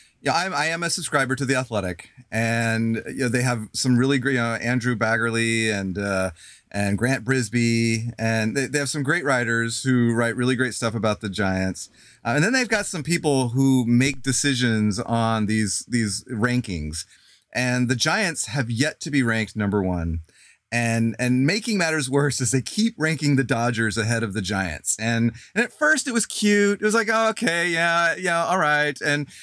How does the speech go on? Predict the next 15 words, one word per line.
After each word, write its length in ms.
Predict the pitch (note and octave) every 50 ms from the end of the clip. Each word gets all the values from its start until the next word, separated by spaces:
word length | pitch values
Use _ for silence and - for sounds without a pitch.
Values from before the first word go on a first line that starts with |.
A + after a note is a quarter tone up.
| - -
you 80 | E3 E3+
know, 60 | D#3+
recency 420 | D#3+ F#3+ F#3 - F3+ D#3 - G3
bias, 600 | E3+ B2+ D3+ D3 D3 D3 D3 D3+ D3 D3 C#3 - -
all 180 | C3 C#3 E3
that. 380 | D#3 C#3+ C3+ C3+ C#3 C#3 C3+ -
Okay, 260 | D#3 D3 - D3+ C3+
I 100 | C3 C3+
get 280 | C#3+ B2+ C3+ B2+ B2 B2
it. 160 | B2 B2+ -
And 100 | C#3+ D3
now 240 | E3+ G#3+ C4+ C#4 A3+
it's 180 | E3 C#3 -
just, 300 | - - D3 C3 - -
like, 180 | B2 A#2 G#2+